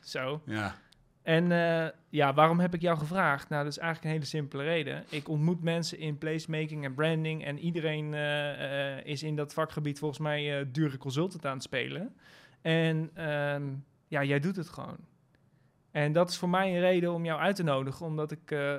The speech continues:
Speaker 1: het, ja, eigenlijk dat aanstekelijke voor mij is mensen die het gewoon doen in plaats van zeggen
Speaker 2: Ja.
Speaker 1: dat ze het gaan doen. En daar hele dure tarieven voor rekenen.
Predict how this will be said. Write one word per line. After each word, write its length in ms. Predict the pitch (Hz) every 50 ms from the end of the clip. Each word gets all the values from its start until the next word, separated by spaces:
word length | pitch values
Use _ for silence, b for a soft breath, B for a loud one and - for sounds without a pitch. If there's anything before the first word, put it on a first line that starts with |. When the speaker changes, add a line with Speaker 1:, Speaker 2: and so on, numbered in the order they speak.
| - - -
Speaker 1:
het, 160 | - 147 - - _ _ _ _ _
ja, 340 | - 156 151 143 131 131 - -
eigenlijk 320 | - 151 156 - - 139 143 143
dat 100 | 143 151
aanstekelijke 640 | 151 147 143 - 180 185 190 165 175 160 156 - 151
voor 140 | 131 139 147
mij 260 | 165 180 165 147 143
is 280 | 143 143 - - - b b b b b b b
mensen 340 | - 160 160 160 151 165 156
die 80 | 160
het 100 | 160 -
gewoon 180 | - - 139 139
doen 220 | 135 160 165 156
in 100 | 147 135
plaats 260 | 127 139 135 135 131 -
van 100 | 143 135
zeggen 220 | 131 147 143 -
Speaker 2:
Ja. 60 | 104
Speaker 1:
dat 120 | 123 127 -
ze 60 | -
het 100 | - -
gaan 160 | 127 123 123
doen. 260 | 127 127 127 127 127 b b b b b b
En 140 | - 139 135
daar 100 | 135 131
hele 220 | 131 135 135 139
dure 260 | 135 135 135 131 135 127
tarieven 340 | - 135 135 131 131 135
voor 140 | 123 131 131
rekenen. 460 | 123 123 123 127 - - 120 120 147